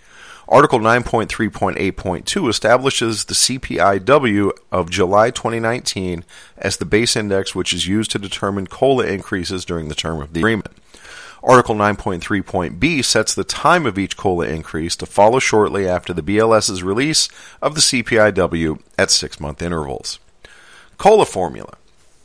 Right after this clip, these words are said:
Article nine point three point C states the formula on which cola raises are based. One cent per hour for each full four-tenths of a point increase above the base index. So, for example,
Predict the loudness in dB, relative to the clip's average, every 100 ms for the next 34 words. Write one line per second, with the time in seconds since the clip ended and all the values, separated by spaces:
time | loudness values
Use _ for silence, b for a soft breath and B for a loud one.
0 | _ -20 -20 0 2 2 2 2 2 2
1 | -2 -4 -4 -6 -6 -8 -2 0 0 0
2 | 0 0 0 -4 -8 -2 0 0 0 -2
3 | 0 0 0 -2 -4 -2 0 -2 -4 -4
4 | -4 -4 2 2 2 -4 -10 B B B
5 | B B 4 6 6 2 2 6 8 8
6 | 8 4 -2 -4 -4 -4 2 2 2 0
7 | 0 0 0 -2 -2 0 -2 -4 -2 -2
8 | -2 -4 -8 -2 -2 -2 -4 -2 -2 -2
9 | -4 -6 -4 -2 -2 -2 -2 -4 -8 -8
10 | B B B 2 6 6 2 -2 0 4
11 | 4 2 -4